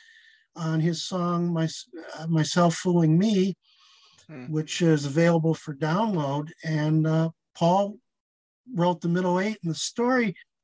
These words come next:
Speaker 1: that he tells is fascinating, because he said that Paul used to describe coming up with John with middle eights for songs by taking the song on a journey or a vacation, where we would,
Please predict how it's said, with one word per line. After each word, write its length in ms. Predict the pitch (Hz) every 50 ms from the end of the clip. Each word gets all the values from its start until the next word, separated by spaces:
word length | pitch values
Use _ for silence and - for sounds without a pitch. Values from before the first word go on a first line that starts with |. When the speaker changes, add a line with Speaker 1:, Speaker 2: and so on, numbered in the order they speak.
| _ - _ - _ _ _ _ _ _ _ -
Speaker 1:
that 140 | - 180 175
he 180 | 220 240 202 -
tells 540 | - - 196 233 226 226 214 202 185 170
is 140 | 180 160 -
fascinating, 760 | - 208 202 202 208 190 - - 190 165 156 151 151 147 147
because 300 | 147 147 143 - 160 143
he 100 | 165 165
said 380 | 160 - - 185 175 165 160 160 _ _ _ _ _ -
that 200 | 151 156 156 151 _ _ _ _ _ _ _ _ _ _ _ _
Paul 440 | - - 214 233 254 247 240 240 - _ _ _
used 300 | - 185 175 170 165 -
to 80 | 185 175
describe 560 | 160 160 160 - - 185 180 175 170 165 160
coming 320 | - 190 180 180 175 170 165
up 160 | 165 165 - -
with 280 | 165 156 151 147 -
John 380 | - 165 165 170 175 170 165 160
with 200 | 151 151 - -
middle 300 | 160 165 170 165 156 160
eights 220 | 165 180 170 -
for 160 | - - 160
songs 400 | 147 - - 151 147 147 147 139 - - - - - - - - - _ -
by 140 | 165 165 165
taking 400 | 160 - 233 240 240 247 214 202
the 80 | 185
song 380 | 165 - - 196 190 180 180 175
on 160 | 175 170 165
a 100 | 160 139
journey 580 | 131 123 151 156 160 165 160 147 131 113 - _ _ _ _ -
or 160 | 139 135 135
a 60 | 131
vacation, 800 | 127 139 139 - - 165 160 160 156 156 - - - 92 95 _ _ _ _ _ _ _ _ _ _ _ _ _ -
where 160 | 160 156 165
we 180 | 170 175 175 160
would, 200 | 156 147 143